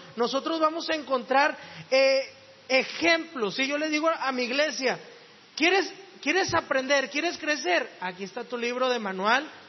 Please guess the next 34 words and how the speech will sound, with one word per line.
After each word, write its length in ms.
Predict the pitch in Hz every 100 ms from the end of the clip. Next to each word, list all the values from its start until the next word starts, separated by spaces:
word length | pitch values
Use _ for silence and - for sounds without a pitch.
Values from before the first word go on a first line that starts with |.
| - - - -
de 240 | 185 208
fe 340 | 208 208 240 269
y 40 |
práctica, 680 | - - 226 220 214 190 - 131 - - - -
¿sí? 360 | - 190 240 - - - -
No 140 | 196
hay 140 | 311 349
otro 320 | 370 370 370
libro 580 | 294 330 349 349 339 339
que 140 | - 269
tú 180 | - 311
vas 220 | 330 254
a 80 | 302
poder 340 | 277 269 285
estudiar 720 | 302 - 262 233 254 294 320 - - - - - - - -
mejor 600 | 226 233 262 285 294 294
que 140 | 285
la 140 | 254
Biblia, 360 | 214 208 190 156 123 - - - - - - -
¿sí? 280 | - 247 254 - -
No 100 | 202
hay 140 | 262 339
otro 260 | 359 359
libro 380 | 339 320 339 330
que 100 | 294
tú 160 | - 302
vas 200 | 311 311
a 60 |
aprender 420 | 330 302 254 285 285
mejor 420 | 285 226 320 349 - - - -
que 120 | 262
en 100 | 262
la 140 | 240
Biblia, 440 | 220 247 240 208